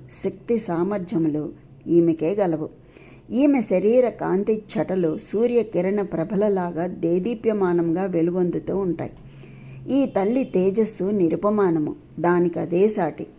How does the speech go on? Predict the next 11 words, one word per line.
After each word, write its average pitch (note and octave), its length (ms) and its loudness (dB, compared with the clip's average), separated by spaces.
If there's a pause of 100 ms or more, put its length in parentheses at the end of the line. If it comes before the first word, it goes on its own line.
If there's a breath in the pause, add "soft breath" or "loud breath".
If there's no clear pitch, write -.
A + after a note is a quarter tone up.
(380 loud breath)
ఇతర C#4+ 340 4
దేవతా A3+ 580 0
స్వరూపాలేవి F#3+ 1200 2 (220)
ఈమె A#3 280 2
తేజ G#3 360 2
ప్రభలతో F#3 840 -2 (520 loud breath)
తులతూగలేవు. F#3 800 2 (2000 soft breath)
ఈ C4+ 160 2
తల్లి A3+ 400 0
తేజోమండల G3 840 2
ప్రభావమే F3+ 840 0